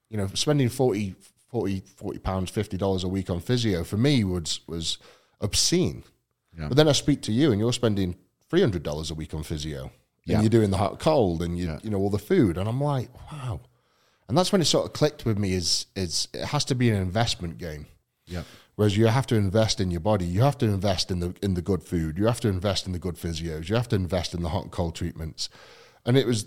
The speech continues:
Speaker 1: it was from you in fourteen, actually, I think, talking to you in fourteen, that I went away and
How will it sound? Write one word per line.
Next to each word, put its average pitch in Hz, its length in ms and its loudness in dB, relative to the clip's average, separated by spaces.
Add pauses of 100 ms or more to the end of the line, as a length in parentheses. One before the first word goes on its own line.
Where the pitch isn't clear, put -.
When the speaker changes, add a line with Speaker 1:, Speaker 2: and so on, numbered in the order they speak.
(120)
Speaker 1:
it 131 120 0
was 107 100 -4
from 120 240 2
you 135 220 8
in 104 100 6
fourteen, 147 720 0
actually, - 360 -10
I 85 40 -8
think, 95 200 -8
talking 110 280 0
to - 120 -6
you 95 40 -2
in 85 80 -4
fourteen, 107 500 -4
that 82 160 -6
I 95 160 -4
went 101 300 -4
away 107 360 0
and 85 200 -6